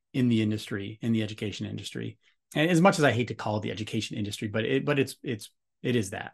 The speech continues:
At the ground level, it's not. At the ground level, it is us helping kids become better human beings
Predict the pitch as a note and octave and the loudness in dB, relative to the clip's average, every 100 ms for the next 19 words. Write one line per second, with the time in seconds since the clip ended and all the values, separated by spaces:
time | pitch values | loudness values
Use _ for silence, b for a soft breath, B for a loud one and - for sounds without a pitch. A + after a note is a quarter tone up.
0 | _ - B2 A2 G#2+ A#2 B2+ B2+ A#2+ B2+ | _ -4 -4 -2 2 4 6 6 6 6
1 | A#2+ A#2 C#3+ G#2 G2+ G#2 A2 B2+ A#2+ G#2 | 2 2 2 2 -2 -2 0 2 2 0
2 | G2 G#2 A2+ A2 - A2+ - G#2 A2+ - | -2 -6 -6 -6 -4 -6 -4 -6 -6 -6
3 | A#2 A2+ - C#2 - - C#2 F#2 E2+ F#2+ | -6 -6 -6 -6 -4 -4 0 0 0 0
4 | F2+ F#2 G2 G3 D#3 C#3 | 0 2 2 6 6 4